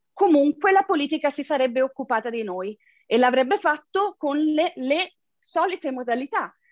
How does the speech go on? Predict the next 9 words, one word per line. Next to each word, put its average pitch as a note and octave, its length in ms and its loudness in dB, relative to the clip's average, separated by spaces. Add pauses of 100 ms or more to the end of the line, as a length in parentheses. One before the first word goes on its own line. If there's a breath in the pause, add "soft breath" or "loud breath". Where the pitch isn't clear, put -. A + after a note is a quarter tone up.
(160)
con B3 240 -6
le A#3+ 680 -6
modalità D#4 760 0 (160)
che C4 180 -10
si D4+ 100 -10
sono F4 300 -4
rivelate D#4 460 -2
le D4 100 -4
peggiori B3 720 -6